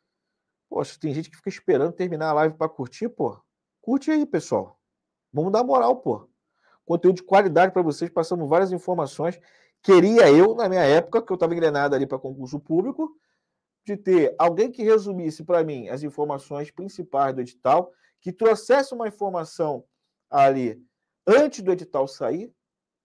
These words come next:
de datas específicas, quando que vai ser a prova, quando que vai ser o teste físico. Então, não esqueçam de curtir a nossa live. Perfeito?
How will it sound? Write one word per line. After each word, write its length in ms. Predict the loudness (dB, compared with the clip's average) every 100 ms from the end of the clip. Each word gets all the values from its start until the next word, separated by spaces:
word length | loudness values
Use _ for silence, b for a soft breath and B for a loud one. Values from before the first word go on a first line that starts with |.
| _ _ _
de 100 | -20
datas 480 | -2 2 2 0 -10
específicas, 560 | -10 -12 -12 -14 -20 _
quando 200 | -10 -10
que 100 | -6
vai 100 | -8
ser 180 | -6 -10
a 40 |
prova, 320 | -8 -6 -6
quando 220 | -8 -12
que 80 | -10
vai 80 | -12
ser 160 | -10 -12
o 40 |
teste 300 | -8 -10 -12
físico. 500 | _ -14 -14 -16 -20 _ _ _ _
Então, 380 | -4 2 2 2
não 180 | -2 -6
esqueçam 720 | -12 _ -6 -6 -8 -16 -18
de 180 | -18 -16
curtir 540 | -14 -16 _ -12 -12 _ _ _ -12
a 80 | -6
nossa 300 | -6 -2 0
live. 340 | 2 -2 -8 _ _ _ _
Perfeito? 500 | -10 -2 -2 -2 -6